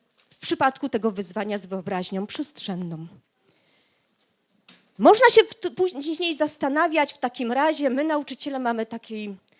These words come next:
chęć, nawyk, że chcemy być mistrzami w tym, czym się zajmujemy z uczniami. No i pytanie, gdzie jest mistrzostwo? Nie oczekujmy, że mistrzostwo w Minecrafcie będzie po naszej stronie. Tu mistrzami będą uczniowie.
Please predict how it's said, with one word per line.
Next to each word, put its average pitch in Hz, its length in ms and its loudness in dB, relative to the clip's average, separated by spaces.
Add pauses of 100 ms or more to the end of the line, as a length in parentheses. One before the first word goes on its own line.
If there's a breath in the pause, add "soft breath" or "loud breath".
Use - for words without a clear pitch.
(140 soft breath)
chęć, 269 400 0
nawyk, 240 500 -2 (140)
że 214 200 -8
chcemy 277 360 -2
być 240 180 -4
mistrzami 247 720 -2
w - 80 -14
tym, 220 380 -4 (680 soft breath)
czym 254 220 2
się 226 160 0
zajmujemy 220 680 0 (180)
z - 80 -16
uczniami. 165 560 -12 (640 loud breath)
No 269 80 4
i 277 60 4
pytanie, 349 380 2
gdzie 285 220 2
jest 311 200 0
mistrzostwo? 180 880 -4 (540 loud breath)
Nie 311 120 4
oczekujmy, 311 520 2
że 226 120 2
mistrzostwo 240 680 0
w 208 60 -6
Minecrafcie 226 680 2
będzie 226 560 0 (100)
po 269 100 2
naszej 220 360 0
stronie. 180 460 -6
Tu 359 160 -2
mistrzami 320 540 -2
będą 277 300 -2
uczniowie. 180 600 -6